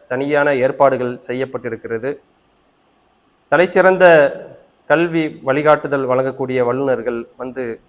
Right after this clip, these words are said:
சிறப்புரையாற்ற இருக்கிறார்கள். குறிப்பாக சொல்ல வேண்டும் என்று சொன்னால், பட்டுக்கோட்டை துணை வட்டாட்சியராக இருக்கக்கூடிய மரியாதைக்குரிய காவண்ணா தர்மேந்திரா என்கின்ற, அஹ், முனைவர் அவர்கள்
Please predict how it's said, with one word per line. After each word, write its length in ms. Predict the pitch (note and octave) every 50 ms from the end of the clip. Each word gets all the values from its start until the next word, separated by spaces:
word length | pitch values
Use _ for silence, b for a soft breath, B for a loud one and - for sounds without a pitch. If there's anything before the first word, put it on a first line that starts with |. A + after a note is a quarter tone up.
| - -
சிறப்புரையாற்ற 560 | - C3+ - - C3+ C3 B2+ A#2+ A#2 A#2+ A#2
இருக்கிறார்கள். 560 | A2 A2+ - - A2+ A2+ A2+ A2+ A#2+ B2 B2 - _ _ _ _ _ _ _ _
குறிப்பாக 400 | - C3+ C#3 C#3 - D3+ D3 D3
சொல்ல 200 | D3 D3+ C#3 C3+
வேண்டும் 200 | C3+ C3+ B2 C3
என்று 180 | B2+ A#2+ A#2+ A2+
சொன்னால், 420 | - B2 A#2+ C3 C#3 C#3+ D3+ - - _ _ _ _ _ _ _ _ _ _
பட்டுக்கோட்டை 600 | - B2+ D#3+ E3 D#3+ E3 D#3+ D#3 - D#3 D3 C#3 C#3
துணை 220 | - C#3+ D3 D3+
வட்டாட்சியராக 720 | C#3+ C#3 C#3 - D3 C#3 - - D3 C3 C3+ C3+ C3 C3+
இருக்கக்கூடிய 520 | B2 - B2+ B2 A#2 B2+ B2 B2 B2+ C3 B2
மரியாதைக்குரிய 960 | A#2+ A#2 A#2+ B2 A#2+ A#2+ A#2+ A#2+ - B2+ C3 C3 C3 C3+ C3+ C3+ - - - _ _ _ _ _ _ _ _ _ _ _ _
காவண்ணா 560 | - B2+ C#3 C#3 C#3+ C#3+ C#3 C#3 C3 B2+ B2
தர்மேந்திரா 640 | B2 B2 B2 C#3 D#3 D#3 D#3 D#3 C#3+ C#3+ C#3 C#3 C3+ -
என்கின்ற, 640 | A#2 B2 B2 A#2+ A#2 A2+ A#2 B2+ C3 C3+ C3+ - - _ _ _ _ _ _ _ _ _ _ _ _ _ A2+ A#2+
அஹ், 340 | A#2+ A#2+ A#2+ A#2 A#2 A2
முனைவர் 380 | - A#2 B2+ C#3 D3 C#3+ C#3+ C3+
அவர்கள் 440 | B2 B2 A#2+ A#2+ B2+ A#2+ A2+ A2+